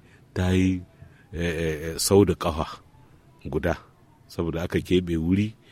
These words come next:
inda motocin gwalolo da gabas suke zubdawa. Gaza-, gabas kin da suke zubda ita kuma Agadas,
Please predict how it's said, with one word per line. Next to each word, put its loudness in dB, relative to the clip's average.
inda 0
motocin 0
gwalolo 2
da 4
gabas 4
suke 0
zubdawa. -2
Gaza-, 8
gabas 6
kin 4
da -4
suke -2
zubda 0
ita -8
kuma -4
Agadas, 2